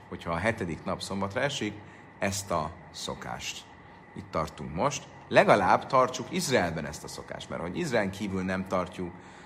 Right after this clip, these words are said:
hogy az azért van, mert nem tudjuk pontosan, hogy mikorra is esik az ünnep hetedik napja. Tehát az ünnep hetedik napja szombatra esik, nem lehetünk biztosak benne, hogy valóban ez az ünnep hetedik napja, hiszen a naptárnak, a, vagy az újholdnak a híre még nem mindig jut el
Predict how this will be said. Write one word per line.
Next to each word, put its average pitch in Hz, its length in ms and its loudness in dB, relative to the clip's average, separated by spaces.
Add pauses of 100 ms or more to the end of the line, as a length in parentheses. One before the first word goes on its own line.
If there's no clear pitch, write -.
(120)
hogy 90 100 -2
az 95 60 2
azért 95 260 2
van, 92 120 2
mert 98 160 4
nem 95 160 2
tudjuk 90 280 -2
pontosan, 90 420 -2
hogy 92 80 2
mikorra 92 320 0
is 87 160 0
esik - 300 -2
az 90 120 -4
ünnep 92 240 -2
hetedik 95 320 -2
napja. 160 320 6 (480)
Tehát 101 140 -2
az 98 120 4
ünnep 107 420 4 (100)
hetedik 110 320 2
napja 101 200 0
szombatra 107 340 0
esik, 113 260 0
nem 170 180 4
lehetünk 110 380 6
biztosak 98 420 0
benne, 98 220 0
hogy 92 160 -2
valóban 98 420 2
ez 85 120 -4
az 82 100 -6
ünnep 87 260 -2
hetedik 78 400 -6
napja, 110 340 -2 (520)
hiszen 107 220 -2
a 104 40 0
naptárnak, 92 640 2
a, 69 260 -4
vagy 71 120 -8
az 71 100 -8
újholdnak 98 480 0
a 113 40 -2
híre 117 560 4 (320)
még 110 160 4
nem 120 180 8
mindig 101 300 4
jut 98 180 0
el 87 360 2